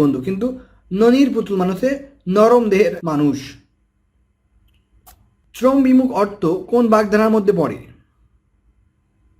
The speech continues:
ননির পুতুল মানে শ্রম বিমুখ বা নরম দেহের লোক। কোন বাগধারাটির অর্থ অন্য তিনটি অর্থ থেকে ভিন্ন? একই প্রশ্ন, দুধের মাছি, বসন্তের কোকিল,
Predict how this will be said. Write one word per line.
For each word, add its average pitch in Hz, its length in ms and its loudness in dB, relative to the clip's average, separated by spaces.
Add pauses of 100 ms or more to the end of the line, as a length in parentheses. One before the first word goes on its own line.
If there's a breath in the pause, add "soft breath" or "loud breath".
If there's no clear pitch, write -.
(1900)
ননির 247 400 4
পুতুল 254 260 -4
মানে 254 180 0
শ্রম 233 320 -2
বিমুখ 202 300 0 (280)
বা 165 100 4 (460)
নরম 208 400 4
দেহের 202 300 2
লোক। 147 160 0 (1400)
কোন 247 220 2
বাগধারাটির 214 540 2
অর্থ 175 260 0 (180)
অন্য 202 200 -2 (160)
তিনটি 240 380 -2
অর্থ 196 200 -2
থেকে 208 200 -2
ভিন্ন? 185 260 2 (1160)
একই 170 320 2
প্রশ্ন, 165 240 -2 (540 loud breath)
দুধের 196 280 4
মাছি, 208 340 -4
বসন্তের 190 500 -6
কোকিল, 202 380 -6